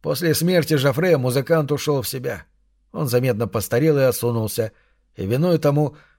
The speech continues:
была не только скудная пища. Раньше он и дня не мог прожить без игры, повторяя, что пальцы не должны терять выучку. Но после того, как изувеченное тело Жофре принесли в часовню,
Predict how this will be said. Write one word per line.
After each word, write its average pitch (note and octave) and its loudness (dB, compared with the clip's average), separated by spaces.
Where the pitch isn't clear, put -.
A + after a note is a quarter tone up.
была E3 2
не C#3+ 2
только D3+ 0
скудная A2 -4
пища. - -10
Раньше C#3+ -2
он C#3 -2
и C3+ 0
дня D3 2
не B2 -2
мог B2 0
прожить A#2+ 2
без A2 -2
игры, A#2 -2
повторяя, A#2 0
что G2 -6
пальцы A#2+ 0
не A#2+ -2
должны A2 0
терять B2+ 0
выучку. B2 -4
Но - -14
после C3+ -4
того, C#3+ 2
как D#3 -4
изувеченное A#2+ 0
тело C3 2
Жофре G#2+ -2
принесли A#2 -4
в F#2+ -8
часовню, C3+ -2